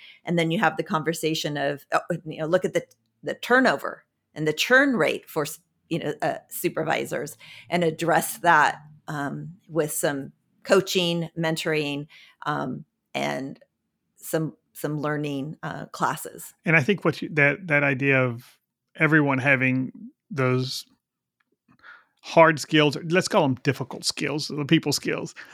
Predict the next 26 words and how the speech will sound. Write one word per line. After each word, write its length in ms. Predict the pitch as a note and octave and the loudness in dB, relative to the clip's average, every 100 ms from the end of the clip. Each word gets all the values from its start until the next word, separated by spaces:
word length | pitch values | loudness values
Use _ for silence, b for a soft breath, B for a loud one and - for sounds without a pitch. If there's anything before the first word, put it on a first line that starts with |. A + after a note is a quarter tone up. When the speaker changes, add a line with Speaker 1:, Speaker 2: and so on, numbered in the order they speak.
| B | B
Speaker 2:
uh, 300 | D#3 D3 C#3 - | 4 4 4 -2
having 300 | - F#3 E3+ | 0 2 4
that 180 | D3+ C#3+ | 4 2
training, 600 | - C#3 C3+ B2+ A2 B2+ - _ _ - | 0 4 4 2 -2 -8 -12 _ _ -2
uh, 460 | D#3 C3+ B2+ B2 B2+ - _ _ _ _ - | 4 6 6 2 -2 -10 _ _ _ _ -10
I 60 | |
think 180 | - A#3+ | 0 2
that 120 | F#3 - | 2 0
probably 360 | G#3 A#3+ C#3+ | 0 2 2
also 280 | C#3+ F3+ D#3 | 2 2 0
sets 540 | - - D3+ D3 - - | -2 4 4 4 0 -2
a 100 | D3 A#2+ - - | 0 -2 -6 2
baseline 960 | D3+ E3+ - D3 C3 B2+ B2 B2+ C3 - | 4 6 4 2 4 4 4 2 0 0
of 140 | D3 C3+ | 2 4
expectation 720 | C#3+ - - - D#3+ D3 C#3 | 2 0 -8 0 2 2 -4
across 300 | - C3+ C3 | -4 -4 -4
the 100 | C#3 | -6
organization. 640 | C3 B2+ A#2+ B2+ - C#3 | -4 -6 -6 -8 -4 2
This 200 | E3 F#3 | 4 4
is 100 | F#3+ | 2
how 200 | D#3+ D3 | 6 6
we're 160 | C#3+ C3 | 4 0
gonna 220 | C#3 B2+ | -2 -2
do 280 | G#2+ C3+ C3 | -2 -2 -2
it 140 | A#2+ | -2
here. 340 | B2+ B2 B2 | -6 -8 -8